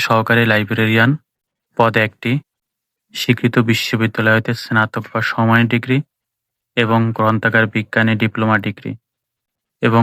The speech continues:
কম্পিউটার চালনায় দক্ষতা। অফিস সহকারী কাম কম্পিউটার মুদ্রাক্ষরিক পদ সতেরোটি, স্বীকৃত বোর্ড হতে তৃতীয় বিভাগকে বা সমমানের জিপিএতে উচ্চ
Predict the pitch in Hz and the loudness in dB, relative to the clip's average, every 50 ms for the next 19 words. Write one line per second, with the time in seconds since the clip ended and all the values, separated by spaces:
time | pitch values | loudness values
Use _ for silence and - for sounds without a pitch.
0 | 117 113 - 110 107 107 104 117 110 - 117 107 - - 110 107 107 107 104 104 | 2 2 2 0 0 0 0 -2 0 2 0 0 0 0 0 2 2 2 2 0
1 | 98 - 104 104 - - 107 - - 101 101 - _ _ _ _ _ _ - 113 | 0 -2 -4 -4 -6 -8 -8 -6 -6 -6 -8 -10 _ _ _ _ _ _ -2 0
2 | 107 123 117 - - 120 117 117 117 120 120 120 123 123 - - - 117 110 110 | 2 2 2 4 4 2 2 2 2 2 2 2 0 -2 -4 -2 0 0 0 0
3 | - - 107 104 101 - 117 110 - 113 110 113 110 107 101 110 107 107 - - | 0 0 -2 -2 -2 -4 -4 -2 0 0 0 0 0 0 0 0 -2 -2 -2 -4
4 | 113 113 127 131 _ _ _ _ _ _ _ _ _ _ _ _ _ _ _ _ | -2 -2 -2 -2 _ _ _ _ _ _ _ _ _ _ _ _ _ _ _ _
5 | - 117 113 110 104 - - - - - - - 113 - - 113 110 110 101 - | 0 2 2 2 0 -4 -12 -12 -10 -8 -4 -2 -2 -2 0 0 -2 -2 -2 -2
6 | 131 147 - _ _ _ _ _ _ _ _ _ _ - - - 143 120 - 123 | -4 -4 -6 _ _ _ _ _ _ _ _ _ _ -16 -8 -6 -4 -2 -2 -2
7 | 107 - 113 104 - 113 104 - 110 - 123 110 - - 104 - 113 110 104 107 | -2 0 -2 -2 0 0 0 0 -2 -2 -4 -4 -4 -6 -6 -2 -2 -2 0 -2
8 | 104 - 110 110 110 - _ - 123 120 127 135 _ _ _ _ _ _ _ _ | -2 0 0 -2 -2 -4 _ -6 -4 -4 -4 -4 _ _ _ _ _ _ _ _
9 | _ _ _ _ _ _ _ - 117 110 107 - - - 117 110 110 107 110 107 | _ _ _ _ _ _ _ -4 -2 -2 -2 -2 -2 -2 -2 0 0 0 0 0
10 | 110 113 110 - - 110 - - 110 104 - 117 117 - _ _ _ _ - 247 | 0 -2 -2 -2 -4 -4 -2 -2 -2 -2 -2 -2 -4 -4 _ _ _ _ -8 -2
11 | - 127 123 - | 0 0 0 0